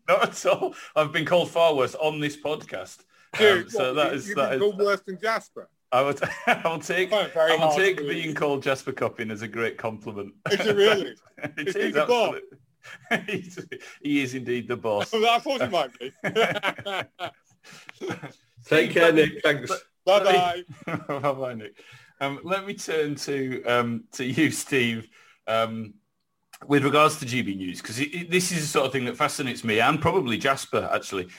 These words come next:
Speaker 1: um, I, I, because I am absolutely tearing my hair out with the likes of Femi, who I know a lot of you guys will love, w-, w-, w-, by trying to get advertisers to boycott this channel. Well, what are your thoughts?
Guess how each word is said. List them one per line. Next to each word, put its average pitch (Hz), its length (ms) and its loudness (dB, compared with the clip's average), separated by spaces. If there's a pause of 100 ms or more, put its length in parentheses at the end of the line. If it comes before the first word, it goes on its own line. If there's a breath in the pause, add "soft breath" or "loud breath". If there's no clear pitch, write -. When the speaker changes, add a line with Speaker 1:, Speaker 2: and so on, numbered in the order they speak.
(220 loud breath)
Speaker 1:
um, 123 240 4
I, 127 480 4
I, 127 40 -8
because 151 560 0 (520 soft breath)
I 165 160 4
am 151 500 2 (220)
absolutely 143 800 -4
tearing 117 280 0
my 113 120 -2
hair 104 260 0
out 98 140 0
with 98 100 -6
the 113 80 0
likes 110 360 2
of 104 80 -8
Femi, 107 420 0
who 98 100 0
I 107 160 0
know 113 140 -2
a - 20 -2
lot 117 180 -2
of 117 40 -6
you 107 100 -4
guys 101 480 0
will 104 160 -2
love, 101 420 -2
w-, 110 160 -12
w-, 113 220 -10
w-, 117 260 -8
by 113 160 0
trying 120 260 -2
to 113 60 -2
get 92 240 -4
advertisers 92 580 -6
to 90 100 -16
boycott 90 440 -6
this 90 140 -12
channel. 92 260 -6
Well, 123 140 -6
what 151 200 2
are - 20 0
your 127 180 0
thoughts? 90 400 -10